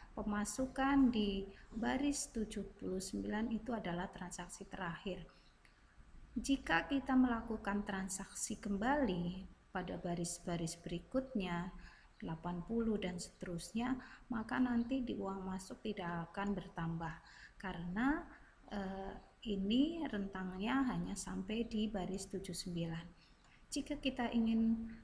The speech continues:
eh, menambahkan transaksi di baris berikutnya, maka tujuh puluh sembilan ini bisa dihilangkan. Bisa diganti dengan,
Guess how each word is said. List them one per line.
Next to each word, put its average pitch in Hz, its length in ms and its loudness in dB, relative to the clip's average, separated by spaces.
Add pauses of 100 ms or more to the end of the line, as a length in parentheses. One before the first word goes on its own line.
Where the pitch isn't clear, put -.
(140)
eh, 208 300 -2
menambahkan 214 1300 2 (920)
transaksi 233 760 2
di 220 80 0
baris 185 460 0
berikutnya, 202 800 0 (460)
maka 247 760 0 (300)
tujuh 214 320 -2
puluh 190 240 -2
sembilan 185 560 -2
ini 196 240 2
bisa 175 320 -4
dihilangkan. 170 1200 -2 (560)
Bisa 196 320 -2
diganti 196 560 0
dengan, 202 560 2